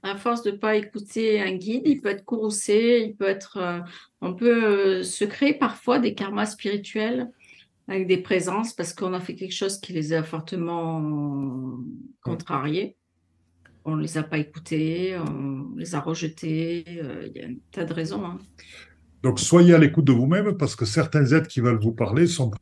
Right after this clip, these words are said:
Speaker 2: prêts à vous filer des migraines, même des guides spirituels, pour
Speaker 1: Oui.
Speaker 2: que vous entendiez qui vous parle.
Speaker 1: Oui,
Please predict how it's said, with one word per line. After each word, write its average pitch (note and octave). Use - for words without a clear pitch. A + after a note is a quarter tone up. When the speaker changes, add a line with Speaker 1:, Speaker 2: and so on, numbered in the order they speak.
Speaker 2:
prêts C#3
à C#3
vous A2+
filer B2
des A#2+
migraines, A#2
même C#3
des A#2
guides B2
spirituels, B2+
pour F3
Speaker 1:
Oui. F#3+
Speaker 2:
que F3+
vous D#3
entendiez C#3+
qui E3
vous B2+
parle. G#3+
Speaker 1:
Oui, A3